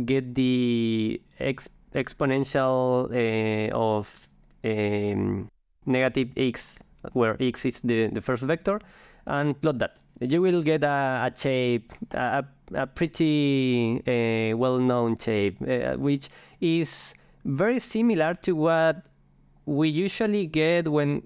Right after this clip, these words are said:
we are studying clustering, and we, we plot, uh, how, how much more information we are getting out of, um, one more, one more, one more cluster. So just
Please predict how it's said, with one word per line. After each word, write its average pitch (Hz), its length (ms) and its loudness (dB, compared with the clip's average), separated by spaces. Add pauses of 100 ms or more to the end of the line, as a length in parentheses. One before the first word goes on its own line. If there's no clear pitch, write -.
we 147 200 2
are 143 560 2
studying 127 1080 0
clustering, 170 720 -2
and 123 540 0
we, 131 960 0
we 131 200 0
plot, 135 580 0 (480)
uh, 113 760 -2 (120)
how, 139 580 2
how 156 140 -2
much 151 380 0
more 147 480 0
information 135 760 0
we 127 120 4
are 127 140 4
getting 127 440 0
out 120 220 0
of, 110 420 -2
um, 107 600 0 (180)
one 131 320 2
more, 123 580 0 (280)
one 135 200 0
more, 127 200 0
one 143 240 0
more 135 160 0
cluster. 123 600 -2 (100)
So 131 380 -2 (180)
just 170 240 0